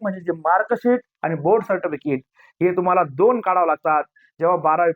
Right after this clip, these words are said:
पास झाल्यानंतर दोन तीन महिन्यानंतर तुम्हाला ते कॉलेजकडून काढावं लागतं. म्हणून तुम्ही हे दोन डॉक्युमेंट काढून ठेवा. "सर, कळालं की आम्हाला ते गुणपत्रक वेगळं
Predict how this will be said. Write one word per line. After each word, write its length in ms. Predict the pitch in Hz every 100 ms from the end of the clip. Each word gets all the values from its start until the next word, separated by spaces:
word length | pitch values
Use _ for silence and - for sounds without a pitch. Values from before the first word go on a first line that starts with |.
| -
पास 200 | 180 190
झाल्यानंतर 360 | 180 175 160 180
दोन 220 | 156 156
तीन 160 | 156 156
महिन्यानंतर 360 | 156 147 139
तुम्हाला 280 | 170 156 151
ते 40 | -
कॉलेजकडून 560 | 139 135 131 151 226 285 - _
काढावं 280 | - 160 160
लागतं. 340 | 151 143 151 139 143
म्हणून 200 | 214 247
तुम्ही 220 | 240 233
हे 60 |
दोन 160 | 202 208
डॉक्युमेंट 360 | 202 190 190 180
काढून 200 | 175 180
ठेवा. 300 | 170 156 135
"सर, 460 | - _ _ 208 190
कळालं 400 | 185 170 143 120 - _ _
की 60 | 160
आम्हाला 360 | 165 175 180
ते 140 | 175 151
गुणपत्रक 560 | 147 151 151 147 139 139
वेगळं 320 | 156 202 233